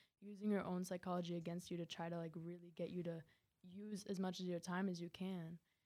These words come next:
And it's just crazy. Like, once you watch that and you kinda, like, realize, you start to, like, pick up on, like, how much people are really on their,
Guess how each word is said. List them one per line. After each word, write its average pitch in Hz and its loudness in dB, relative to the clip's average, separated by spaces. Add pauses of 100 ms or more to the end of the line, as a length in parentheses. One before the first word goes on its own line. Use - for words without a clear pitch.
(160)
And 185 2
it's 180 0
just 196 -4
crazy. 190 -2
Like, 180 -6
once 202 0
you 220 2
watch 175 -2
that 233 2
and 196 2
you 185 2
kinda, 208 0
like, 175 -2
realize, 175 -2
you 175 -8
start 185 -4
to, 180 -2
like, 175 -6 (140)
pick 190 -16
up 180 -8
on, 170 -10
like, 165 -20 (420)
how 190 4
much 180 0
people 185 -2
are 175 0
really 175 -8
on 170 -18
their, 165 -20